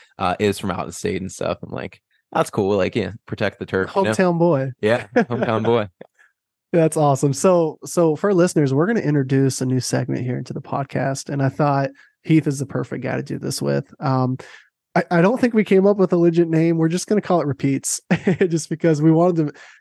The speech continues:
Speaker 2: come up with some type of, uh, running, uh, related name. And, and I think Heath had said Rapid Repeats. So Rapid Repeats Repeats, that's what we're doing. So essentially it's gonna be thirteen rapid fire questions here.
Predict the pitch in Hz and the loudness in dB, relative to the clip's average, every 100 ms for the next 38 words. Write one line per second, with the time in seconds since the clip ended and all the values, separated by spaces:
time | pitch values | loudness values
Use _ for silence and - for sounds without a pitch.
0 | - 160 156 151 151 - 151 143 147 139 | -2 2 2 2 2 2 0 0 0 0
1 | 143 135 135 127 131 131 123 135 143 143 | 0 0 0 0 0 2 2 4 4 4
2 | 143 139 131 123 - - _ _ - - | 4 2 0 -4 -10 -20 _ _ -4 -2
3 | 127 139 135 139 131 120 123 127 127 127 | 0 2 4 2 2 0 0 0 0 0
4 | 123 123 - 127 123 127 - 139 139 160 | 0 -2 -2 -2 -2 -4 -2 0 2 2
5 | 156 160 - 156 135 139 139 143 135 147 | 2 0 -2 -2 0 0 -2 -6 -4 -2
6 | 143 - - 139 135 - - 180 - 160 | -2 -2 -2 0 -2 -4 -2 0 0 2
7 | 170 156 143 - 139 139 151 151 135 131 | 2 2 0 2 2 2 0 0 2 2
8 | 131 123 123 151 147 202 180 190 170 156 | 2 2 2 2 2 2 0 0 2 2
9 | 147 156 147 143 139 131 - _ _ _ | 0 -2 0 2 2 2 -2 _ _ _
10 | _ - - - 175 175 - 160 151 151 | _ -20 -8 -2 0 -2 0 4 4 4
11 | 143 - - 139 131 131 135 139 127 123 | 2 -4 -4 0 0 -2 -2 -2 0 -2
12 | 123 131 - 127 123 127 131 | -2 -4 -2 -4 -2 -2 -2